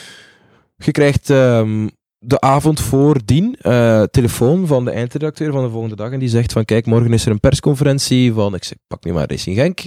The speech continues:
eh, "die is om half elf, eh, of die is om kwart voor één en om half elf is er al een training, dus je moet zelfs niet naar de V R T komen, rij gewoon naar daar, we sturen een cameraploeg ook naar daar." En dan vertrek ik van thuis uit naar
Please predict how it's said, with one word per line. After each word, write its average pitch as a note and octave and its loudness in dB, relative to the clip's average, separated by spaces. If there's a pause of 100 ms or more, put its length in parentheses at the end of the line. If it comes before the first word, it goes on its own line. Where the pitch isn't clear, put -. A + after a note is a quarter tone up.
(100)
eh, G#2+ -6
"die A2 -6
is G#2+ -4
om G#2 -4
half G2+ -4 (340)
elf, D3+ -2 (560)
eh, G2+ -4
of A2 -4
die A#2 0
is G#2 -2
om A2 -6
kwart B2 -2
voor A#2 -2
één C3 2
en C3 -2
om A2 0
half A2+ 0
elf A2 0
is A2 -2
er A2 -2
al F#2+ -2
een F#2 -4
training, C3 -2
dus - -8 (540)
je A2 -6
moet A2+ -2
zelfs G2+ -2
niet A2 -2
naar G#2 2
de G2 0
V G2 0 (120)
R G2 2
T G2+ 0
komen, G#2+ -2
rij G2+ 0
gewoon G#2 -4
naar F#2 -4
daar, G2 -2
we G2+ -6
sturen G2+ -4
een F#2+ -6
cameraploeg G2 -2
ook G#2 -2
naar A2+ -4
daar." B2 -4 (520)
En A2 -6
dan A2 0
vertrek G#2 -2
ik G#2 -4
van G2+ 0
thuis F#2+ 0
uit G2 0
naar A2 -2